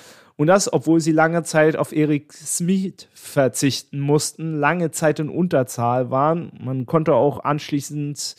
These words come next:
an der Reaktion der Heidenheimer sehen, dass die stinksauer waren. Ich glaub, Niklas Dorsch hat einmal, ähm, eine Trinkflasche in die, äh, durch die Co-, <laughs> Coaching-Zone geworfen, weil man sich, glaub ich, ich,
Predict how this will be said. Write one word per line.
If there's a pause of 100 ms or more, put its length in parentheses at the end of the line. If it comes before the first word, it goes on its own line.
(320)
an
der
Reaktion
der
Heidenheimer
sehen,
dass
die
stinksauer
waren.
Ich
glaub,
Niklas
Dorsch
hat
einmal,
ähm, (380)
eine
Trinkflasche
in
die,
äh,
durch
die
Co-, (140)
<laughs>
Coaching-Zone
geworfen, (400)
weil
man
sich,
glaub
ich, (120)
ich,